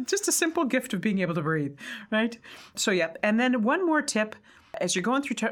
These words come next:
stress, stressful times to help you get that positive stress mindset, support from a friend is huge. A text message, a note, a phone call from a loved one can help us look at a stressful situation as less daunting.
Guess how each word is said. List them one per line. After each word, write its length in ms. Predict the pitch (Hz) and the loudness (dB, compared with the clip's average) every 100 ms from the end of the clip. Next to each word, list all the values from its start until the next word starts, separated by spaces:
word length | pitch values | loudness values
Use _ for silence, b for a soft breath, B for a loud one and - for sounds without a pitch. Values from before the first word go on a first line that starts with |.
| - | -4
stress, 480 | - 220 214 - - | -2 0 0 -2 -4
stressful 420 | - 214 - 208 | -2 -2 -2 -2
times 320 | 208 202 196 190 | 0 0 0 -2
to 60 | |
help 240 | 165 185 190 | -2 -2 -2
you 80 | |
get 160 | 180 185 | -4 -2
that 180 | 170 - | -4 -2
positive 420 | 180 175 175 170 | -2 -2 -2 -4
stress 280 | - 185 185 | -2 -2 0
mindset, 460 | 175 180 - 180 - | 0 0 0 -2 -2
support 340 | - 359 - | -4 -4 -4
from 140 | 285 | -4
a 20 | 226 | -2
friend 340 | 196 151 131 - _ _ | -2 -2 -4 -14 _ _
is 180 | 185 - | -4 -2
huge. 340 | 196 143 - B B B B B | -2 -4 -6 B B B B B
A 60 | - | -2
text 340 | 285 285 - | -2 -2 -2
message, 440 | 247 233 240 208 - | -2 0 0 -2 -4
a 60 | 165 | -2
note, 360 | 175 190 202 - | 0 0 -2 -8
a 60 | |
phone 280 | - 196 196 | -4 -2 0
call 220 | 202 196 | 0 -2
from 200 | 185 165 | -2 -2
a 40 | 151 | 0
loved 240 | 147 160 | 0 -2
one 320 | 208 240 254 B B B B | -2 0 -2 B B B B
can 120 | 202 185 | -2 0
help 220 | 240 247 | 0 0
us 140 | - | -2
look 240 | 170 202 214 | 0 0 0
at 60 | |
a 60 | 185 | -2
stressful 400 | - 180 - 180 | 0 -2 0 -2
situation 540 | 170 156 156 147 160 | -2 -2 -2 -2 -4
as 140 | 143 131 | -4 -4
less 200 | 139 - | -4 -4
daunting. 520 | 147 127 135 - | -6 -6 -8 -10